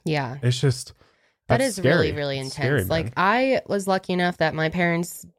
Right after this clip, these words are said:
Speaker 1: they weren't religious at all. So we went to, like, a couple different churches. My mom, like, wanted to expose us to a couple things. And I went to church with, like, friends. I went to, like,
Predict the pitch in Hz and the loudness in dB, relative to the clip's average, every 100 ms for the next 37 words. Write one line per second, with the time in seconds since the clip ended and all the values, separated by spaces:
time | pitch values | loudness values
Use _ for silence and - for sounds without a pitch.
0 | _ - 160 156 156 156 156 156 - 147 | _ 2 4 4 0 -2 -2 -2 0 2
1 | 143 175 - 156 156 156 165 - 160 147 | 2 0 0 0 2 0 -2 -2 0 0
2 | 139 - _ _ _ _ 175 151 _ - | -2 -10 _ _ _ _ -2 -2 _ 0
3 | 262 175 196 202 220 208 220 233 214 165 | 2 4 2 4 2 2 0 2 2 0
4 | 151 147 156 151 139 143 151 151 - - | 0 0 0 -2 0 2 2 0 -4 -2
5 | 139 156 - 170 170 180 196 220 220 214 | -2 -2 -2 -2 -2 -4 0 2 4 2
6 | 156 147 151 _ _ _ - 170 175 175 | 0 -4 -8 _ _ _ 0 2 2 0
7 | - 160 160 156 151 - 160 160 156 156 | 0 0 0 0 0 0 2 4 2 2
8 | 160 165 165 160 151 143 - 135 123 | 2 2 0 0 0 0 -4 -8 -8